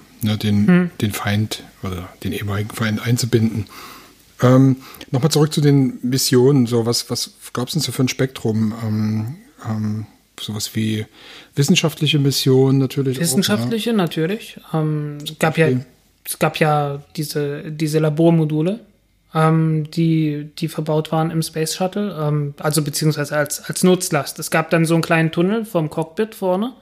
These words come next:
Speaker 2: Das Cockpit vorne selbst, äh, was halt auf zwei Decks ist, war relativ groß, ähm, war halt fast schon eine kleine Raumstation. Ähm,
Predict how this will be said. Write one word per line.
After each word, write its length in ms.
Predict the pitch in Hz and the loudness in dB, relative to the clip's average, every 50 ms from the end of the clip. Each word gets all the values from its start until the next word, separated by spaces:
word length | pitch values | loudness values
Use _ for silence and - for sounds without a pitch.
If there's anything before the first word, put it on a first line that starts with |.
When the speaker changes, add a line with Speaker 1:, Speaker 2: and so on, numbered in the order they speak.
| _ - - - - - - - - - - _ | _ -20 -20 -20 -20 -20 -20 -20 -20 -20 -20 _
Speaker 2:
Das 160 | - 165 - - | -4 -4 2 2
Cockpit 360 | 208 208 208 - 190 - - | 2 2 4 2 0 0 0
vorne 340 | - - 185 185 185 180 160 | 0 2 4 4 6 4 2
selbst, 520 | 151 165 170 185 190 190 - - - - | 4 4 4 4 4 2 -2 -6 -6 -4
äh, 280 | 165 160 156 151 151 151 151 156 165 - - 170 - _ _ | -2 -2 0 0 -2 -4 -8 -10 -14 -16 -20 -20 -20 _ _
was 180 | - 160 - - | -4 -2 0 0
halt 100 | 175 175 | 0 0
auf 140 | 160 156 - | -2 -4 -2
zwei 220 | - 170 160 156 | 0 0 0 2
Decks 280 | 151 165 160 160 - 185 | 4 2 0 0 0 -2
ist, 180 | 180 175 - | -2 0 0
war 120 | 165 151 156 | -2 0 2
relativ 400 | 156 160 151 156 - 151 - - | 2 2 2 0 -2 -6 -6 -4
groß, 500 | - 160 156 160 180 175 - - - - | -2 0 0 0 0 -2 -4 -8 -8 -6
ähm, 380 | 160 151 151 151 151 147 151 147 - _ | -2 -2 0 0 0 -2 -4 -6 -10 _
war 160 | - 151 143 143 | -4 -4 -2 -2
halt 100 | 151 - | -6 -8
fast 220 | - 160 - - | -8 -6 -6 -4
schon 120 | - - 156 | -4 -2 -4
eine 60 | 147 | -4
kleine 260 | - - 151 151 156 | 0 0 0 2 2
Raumstation. 720 | 147 151 151 156 - - 175 156 - - 175 175 190 202 - - - - - - - - - - - - - - - - - - _ _ _ _ - | 2 2 0 0 0 0 -2 -2 0 0 2 2 2 0 -4 -8 -18 -20 -20 -20 -20 -20 -20 -20 -20 -20 -20 -20 -20 -20 -20 -20 _ _ _ _ 2
Ähm, 720 | 170 160 160 156 156 156 151 147 147 147 143 151 156 220 | 4 6 6 6 6 4 4 2 2 -2 -4 -6 -8 -12